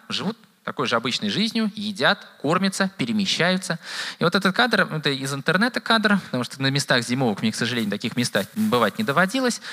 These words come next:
Аисты в Египте. И к вопросу о том, почему птицы не гнездятся на местах зимовок.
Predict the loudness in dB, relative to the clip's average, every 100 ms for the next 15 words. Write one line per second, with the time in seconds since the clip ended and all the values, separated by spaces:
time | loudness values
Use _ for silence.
0 | -12 2 4 4 2 2 2 0 -2 -4
1 | 0 0 0 -2 -4 -6 -16 -16 -18 -2
2 | 0 2 2 4 4 4 2 0 0 0
3 | -2 -4 -2 0 0 0 2 0 0 -6
4 | -6 -6 -8 -8 -6 -6 -8 -18